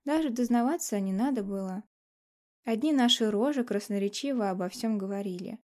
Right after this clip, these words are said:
Я отсидел в карцере тридцать положенных суток. Но когда меня выпустили, и я вернулся в барак, как в дом родной, честное слово, таким он мне показался уютным и желанным после карцера. Когда, значит, вернулся,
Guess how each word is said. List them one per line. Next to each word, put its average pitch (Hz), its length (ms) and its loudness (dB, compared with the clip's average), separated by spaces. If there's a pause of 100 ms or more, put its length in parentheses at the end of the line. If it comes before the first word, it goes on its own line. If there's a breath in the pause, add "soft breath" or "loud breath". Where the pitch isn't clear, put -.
(460)
Я 214 160 2
отсидел 214 440 0
в 240 100 -10
карцере 240 480 -2
тридцать 277 440 -4
положенных 214 600 -2
суток. 196 500 -8 (580 soft breath)
Но 214 180 2
когда 208 320 0
меня 208 300 2
выпустили, 226 600 -2
и 190 140 -2
я 202 180 0
вернулся 208 560 0
в 196 40 -4
барак, 208 460 -4 (240)
как 202 220 -4
в 196 40 -4
дом 254 280 2
родной, 196 360 -2
честное 226 460 -4
слово, 208 460 -4 (320 soft breath)
таким 254 440 0
он 208 140 2
мне 226 140 4
показался 214 680 -2
уютным 202 600 -2
и 196 60 -2
желанным 220 560 0
после 202 320 -6
карцера. 226 560 -8 (800)
Когда, 262 420 0
значит, 247 400 2
вернулся, 254 720 0